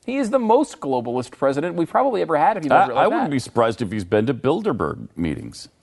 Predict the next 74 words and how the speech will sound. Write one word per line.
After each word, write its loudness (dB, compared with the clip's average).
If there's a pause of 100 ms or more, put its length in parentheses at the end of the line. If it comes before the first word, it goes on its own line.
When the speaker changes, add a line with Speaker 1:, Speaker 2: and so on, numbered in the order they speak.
Speaker 2:
Uh, 0
I 2
bet 0
Speaker 1:
God, 2
Speaker 2:
he 4
Speaker 1:
I 4
hope 0
Speaker 2:
has. -2
Speaker 1:
so. -8 (400)
I, 2
I 2
would, 0
lo-, 0
you -8
know -2
what 0
I 2
wanna -2
see -8
Speaker 2:
We 6
Speaker 1:
so 6
Speaker 2:
need 4
to 0
Speaker 1:
bad 0
Speaker 2:
find 2
that 2
Speaker 1:
is, 0
Speaker 2:
out. -6
Speaker 1:
I -4
Speaker 2:
We 2
Speaker 1:
mean, 6
Speaker 2:
need 2
to 0
find 0
that 4
Speaker 1:
I'm 2
Speaker 2:
out. -4
Speaker 1:
sure 2
if, -2
if, -6
if -8
he -4
had -4
been, -12
we -10
would -8
already -6
know. -6 (380)
Um, -2
but 2
it 4
would 2
be -2
really 0
fascinating -2
to -8
watch 0 (340)
Alex -2
Jones -6
reverse -8
himself -6
on -2
that -4
Speaker 2:
Oh, 2
Speaker 1:
stuff. 0
Speaker 2:
my -6
gosh. -4
Speaker 1:
I -2
mean, 2
you -4
know, 0
here's -2
a -4
guy 2